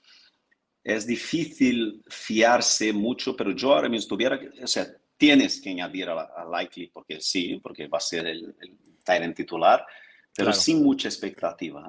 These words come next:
Speaker 1: ¿eh? Sin mucha expectación. O sea, yo
Speaker 2: Sí.
Speaker 1: no, no tendría mucha expectación. Eh, ¿sabes? Si estás desesperado, eh, por un tight end, ¿cómo se llama?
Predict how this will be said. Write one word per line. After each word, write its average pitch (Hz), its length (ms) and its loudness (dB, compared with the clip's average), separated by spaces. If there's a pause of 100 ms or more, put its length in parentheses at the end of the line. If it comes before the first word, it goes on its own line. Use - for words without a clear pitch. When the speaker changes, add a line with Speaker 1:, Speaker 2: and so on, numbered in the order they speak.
(120)
Speaker 1:
¿eh? - 80 -20
Sin - 280 -4
mucha 110 320 -4
expectación. - 760 -10
O - 40 -18
sea, - 180 -2
yo 101 240 0
Speaker 2:
Sí. 107 60 0
Speaker 1:
no, 104 340 2 (480)
no 101 180 -2
tendría 104 440 4
mucha 101 400 0
expectación. 113 1000 -4
Eh, 90 480 -2 (640)
¿sabes? 101 440 2
Si 107 80 0
estás 117 300 4
desesperado, 101 880 -2 (640)
eh, 87 720 0
por 101 120 -6
un 101 140 -4
tight 95 200 2
end, 107 280 -2
¿cómo 107 160 -6
se 98 140 -6
llama? 92 480 -4